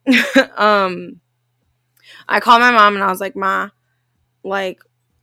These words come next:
I'm looking at this car. This is how much it is." And she was like, "No." She's like, "We're not doing that." And I was like, "I bet." She asked one of her coworkers. She's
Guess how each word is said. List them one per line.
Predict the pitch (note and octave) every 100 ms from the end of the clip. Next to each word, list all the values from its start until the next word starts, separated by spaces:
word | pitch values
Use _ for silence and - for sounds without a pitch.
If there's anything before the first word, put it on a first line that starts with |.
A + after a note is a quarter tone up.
| _ _
I'm | F#3
looking | G3+ G#3
at | G#3
this | G3
car. | F#3+ G3 F#3 G3 G3 -
This | F#3
is | G#3+
how |
much | A3 G3
it | F#3+
is." | F3+ F3+
And | F#3
she | -
was | F#3+ F3
like, | F3 -
"No." | F3+ F3 E2 - _ _ -
She's | - G3
like, | G3
"We're | A2+ F3+
not | F3 -
doing | - -
that." | -
And | -
I | F3
was | G3
like, | -
"I | F3 G#3+
bet." | G3+ G#3+ - _ _ _ _
She | - A3 A3 G#3 _
asked | G3+ G#3+ B3+ A3+
one | G#3+
of | A3
her | A3
coworkers. | F#3 G3+ F#3 F#3+ F3 F3+ F3 E3
She's | - D#4